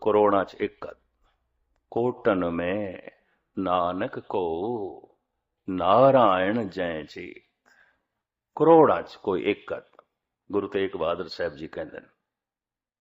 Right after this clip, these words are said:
ਇਸ ਵਕਤ ਜ਼ਮੀਨ ਤੇ ਕਿੰਨੀ ਕੁ ਆਬਾਦੀ ਹੋਵੇਗੀ? ਛੇ ਅਰਬ ਦੇ ਕਰੀਬ ਕਹਿੰਦੇ। ਇਹ ਕਰੋੜ ਇੱਥੇ ਨਹੀਂ ਹੈ, ਕੋਟਨ, ਕੋਟਨ ਬਹੁਵਚਨ ਹੈ,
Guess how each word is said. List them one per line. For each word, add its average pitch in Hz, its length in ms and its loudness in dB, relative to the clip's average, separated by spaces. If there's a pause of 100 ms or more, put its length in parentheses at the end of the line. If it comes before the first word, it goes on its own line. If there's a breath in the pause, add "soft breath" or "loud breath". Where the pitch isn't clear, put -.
(880)
ਇਸ 131 220 -2
ਵਕਤ - 580 -2 (280)
ਜ਼ਮੀਨ 107 600 -2
ਤੇ 117 160 -2
ਕਿੰਨੀ 127 380 2
ਕੁ - 180 -14
ਆਬਾਦੀ 90 460 0
ਹੋਵੇਗੀ? 92 380 -4
ਛੇ 120 320 -6
ਅਰਬ 113 300 0
ਦੇ 98 140 0
ਕਰੀਬ 90 320 -2
ਕਹਿੰਦੇ। 82 500 -6 (1800)
ਇਹ 98 60 -8
ਕਰੋੜ 143 680 4
ਇੱਥੇ 123 320 2
ਨਹੀਂ 120 260 2
ਹੈ, 95 100 0
ਕੋਟਨ, 123 680 0
ਕੋਟਨ 117 440 -2
ਬਹੁਵਚਨ 104 560 4
ਹੈ, - 240 -16